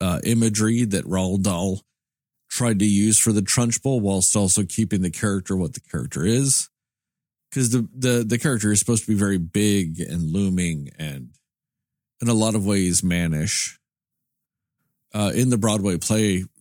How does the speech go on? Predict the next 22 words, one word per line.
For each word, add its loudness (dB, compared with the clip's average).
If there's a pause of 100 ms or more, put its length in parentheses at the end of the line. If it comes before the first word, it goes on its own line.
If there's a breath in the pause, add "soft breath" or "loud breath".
the -2
first, 0 (960)
it's, 0
it's 2
traditionally 2
the 2
character's 0
played 0
by -2
a -4
man. -12 (1900)
Uh, -2 (1300)
but 0
there's 4
a 4
lot 2
more 4
problematic 0
imagery 2
in 2
the 2
books -2